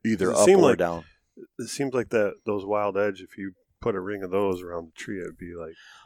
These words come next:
Speaker 1: I think the way that you have to do that, they actually have to be kinda staggered a little
Speaker 2: Yeah,
Speaker 1: bit.
Speaker 2: you, I,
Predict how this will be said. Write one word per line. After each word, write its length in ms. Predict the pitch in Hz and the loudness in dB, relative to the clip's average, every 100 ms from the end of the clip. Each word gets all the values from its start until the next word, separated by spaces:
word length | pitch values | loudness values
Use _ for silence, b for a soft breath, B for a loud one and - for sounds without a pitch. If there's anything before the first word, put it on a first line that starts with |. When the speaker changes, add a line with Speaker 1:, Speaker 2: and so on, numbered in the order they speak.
| B | B
Speaker 1:
I 80 | 147 | 2
think 220 | 233 262 | 2 0
the 80 | 135 | 6
way 160 | 113 | 6
that 80 | 113 | 6
you 120 | 95 | 4
have 200 | 110 107 | 4 4
to 60 | 87 | 0
do 140 | 98 120 | 0 4
that, 100 | 95 | 6
they 100 | 98 | 6
actually 260 | 104 95 | 4 2
have 100 | 90 | 0
to 80 | 95 | 0
be 100 | 90 | -6
kinda 240 | - 90 | -4 -2
staggered 540 | 71 - 87 92 87 87 | -2 -2 0 0 -2 -2
a 40 | |
little 200 | 87 92 | -2 2
Speaker 2:
Yeah, 100 | 131 104 | 4 4
Speaker 1:
bit. 120 | 107 | 4
Speaker 2:
you, 80 | 101 - - | -2 -14 -4
I, 200 | 107 120 | 0 0